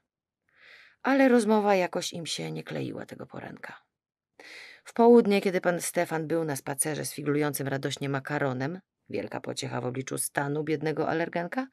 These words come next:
zatelefonował ojciec Marii.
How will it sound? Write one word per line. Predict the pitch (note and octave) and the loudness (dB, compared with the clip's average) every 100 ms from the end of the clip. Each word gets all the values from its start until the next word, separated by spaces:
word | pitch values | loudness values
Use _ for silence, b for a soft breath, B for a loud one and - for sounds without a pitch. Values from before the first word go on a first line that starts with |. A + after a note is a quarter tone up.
| B B B B G#3+ | B B B B 0
zatelefonował | C#4 C#4 A#3+ A3 G3+ F#3+ F3+ F#3 - | 2 6 4 6 2 2 2 2 4
ojciec | C#3 C3 - - | 0 -2 -8 -10
Marii. | C#3 - - - | -10 -12 -14 -16